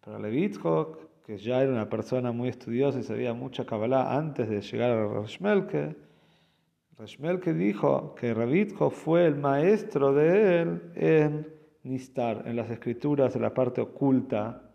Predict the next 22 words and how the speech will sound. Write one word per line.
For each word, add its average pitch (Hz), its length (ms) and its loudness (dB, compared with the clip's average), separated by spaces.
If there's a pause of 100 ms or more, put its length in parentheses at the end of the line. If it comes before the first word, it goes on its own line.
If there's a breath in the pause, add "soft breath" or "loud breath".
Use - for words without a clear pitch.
de 101 140 -8
la 95 120 -2
Torá. - 300 -8 (2750)
Y 170 440 -4
así 160 300 -2
fue 160 380 4
que 147 100 0
Reb 120 140 0
Shmelke, 139 720 0 (640)
eh, 113 280 -6
le 113 80 0
aconsejó 120 880 0
también 135 760 0 (920 soft breath)
a 110 300 -6
Reb 117 160 -2
Levi 120 340 -2
Yitzhak 131 420 2 (500)
conocer 123 560 0
directamente 135 1000 -2
al 117 160 -6
Mesrich 135 460 -6
Magi, 156 340 -2